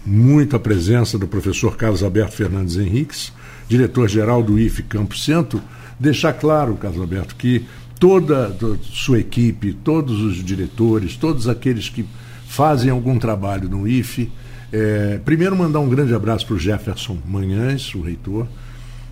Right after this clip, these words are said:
que é uma pessoa muito querida nossa aqui da Folha, e as portas estão permanentemente abertas pra vocês, pra tudo que for necessário.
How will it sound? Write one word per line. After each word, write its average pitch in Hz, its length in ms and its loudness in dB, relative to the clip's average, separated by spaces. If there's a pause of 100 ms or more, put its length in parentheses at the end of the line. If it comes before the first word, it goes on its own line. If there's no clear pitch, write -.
que - 80 -6
é 104 40 0
uma 101 60 0
pessoa 104 300 0
muito 135 200 4
querida 113 440 4
nossa 98 360 -2
aqui 98 240 -6
da 87 160 -6
Folha, 120 480 -2 (480)
e 104 760 4 (800)
as - 180 0
portas 120 460 0
estão 113 380 -4 (440)
permanentemente 123 920 2
abertas 107 560 -4
pra 110 160 -6
vocês, 101 640 -4 (420)
pra 110 140 -4
tudo 151 400 2
que - 140 -2
for 120 220 0
necessário. 98 600 -4